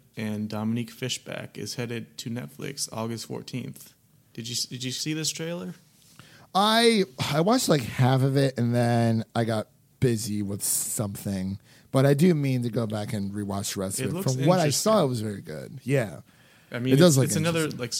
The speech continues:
Speaker 1: superhero type movie, which obviously is very, very bloated market. But,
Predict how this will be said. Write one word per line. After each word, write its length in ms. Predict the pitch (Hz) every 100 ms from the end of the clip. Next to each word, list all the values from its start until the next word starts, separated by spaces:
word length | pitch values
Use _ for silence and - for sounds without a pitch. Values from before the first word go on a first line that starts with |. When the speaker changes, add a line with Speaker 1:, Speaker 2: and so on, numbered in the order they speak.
| 135 143
Speaker 1:
superhero 220 | 139 139
type 160 | 139 139
movie, 340 | 139 139 135
which 220 | 123 107 -
obviously 680 | 120 113 113 - 117 113 110 -
is 340 | 117 104 - _ -
very, 500 | 113 110 110 113 110 - _ _ _ -
very 600 | 113 107 110 113 110 107 _ _ -
bloated 480 | 107 107 107 104 -
market. 460 | 113 110 107 113 107 _ _ _ _ _ _ - 131
But, 1000 | 170 135 160 107 143 175 143 147 135 139